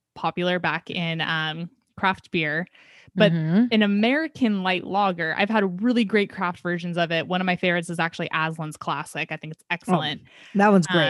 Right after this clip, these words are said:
Speaker 1: Um, I think, excuse me, I think that floats about, like, four point three percent. This Diet Pills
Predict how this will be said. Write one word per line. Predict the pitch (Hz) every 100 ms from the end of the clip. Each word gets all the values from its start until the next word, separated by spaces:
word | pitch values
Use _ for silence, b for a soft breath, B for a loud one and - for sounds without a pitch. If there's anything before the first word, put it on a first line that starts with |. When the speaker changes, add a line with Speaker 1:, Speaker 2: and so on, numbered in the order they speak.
| -
Speaker 1:
Um, | - _ _ _ _ - -
I | 233
think, | 311 302 - _ _ _
excuse | - - 240
me, | 170 165
I | 208
think | 262
that | 320 -
floats | 220 214
about, | 190 185
like, | 180 170
four | _ 175 175
point | - 185 -
three | 175 170 226 339 _ _ b b b b -
percent. | 294 349 381 392 _ _
This | 220 269 - - - _ _ _ _ 226
Diet | 226 208 240 247
Pills | - 220 185 175 208 -